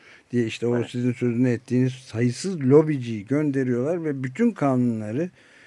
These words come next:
Speaker 1: e, uluslararası anlaşmaları filan engelleme yolunda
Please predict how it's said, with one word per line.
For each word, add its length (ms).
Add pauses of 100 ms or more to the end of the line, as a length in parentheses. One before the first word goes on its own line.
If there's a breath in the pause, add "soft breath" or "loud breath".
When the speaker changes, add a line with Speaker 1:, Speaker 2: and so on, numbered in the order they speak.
(500 soft breath)
Speaker 1:
e, 240
uluslararası 680
anlaşmaları 720
filan 360
engelleme 1300
yolunda 580